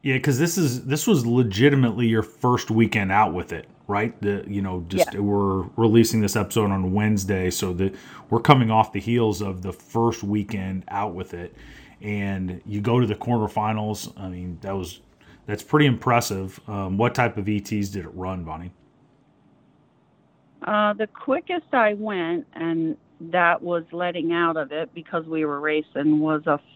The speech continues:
Speaker 2: six forty-nine.
Speaker 1: Oh, wow. Okay. Yeah. So, yeah, that thing is absolutely moving and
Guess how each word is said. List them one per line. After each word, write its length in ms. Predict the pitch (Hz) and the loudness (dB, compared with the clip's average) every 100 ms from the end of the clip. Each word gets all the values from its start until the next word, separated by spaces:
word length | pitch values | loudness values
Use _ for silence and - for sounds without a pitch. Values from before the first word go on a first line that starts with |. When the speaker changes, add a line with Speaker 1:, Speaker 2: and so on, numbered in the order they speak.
| _ - | _ -6
Speaker 2:
six 160 | - - - | -6 -4 4
forty-nine. 760 | 170 156 147 143 123 - 156 - _ _ _ _ _ _ _ - | 4 8 8 8 6 4 -2 -4 _ _ _ _ _ _ _ -4
Speaker 1:
Oh, 60 | 101 | -2
wow. 360 | 92 98 85 - | 0 -2 -4 -6
Okay. 340 | 95 117 92 82 | -4 -2 -4 -6
Yeah. 260 | 95 98 87 | -8 -8 -8
So, 440 | - 98 87 85 - - - - - - - | -8 -6 -6 -6 -10 -20 -20 -20 -20 -20 -10
yeah, 160 | 92 | -6
that 220 | 90 104 - | -2 -4 -2
thing 180 | 98 | -4
is 220 | 92 90 - | -4 -6 -6
absolutely 540 | 110 101 - 101 90 | -4 -4 -2 -2 -2
moving 580 | 95 101 101 101 98 92 | -2 0 0 0 0 -2
and 340 | - 92 90 | -8 -8 -8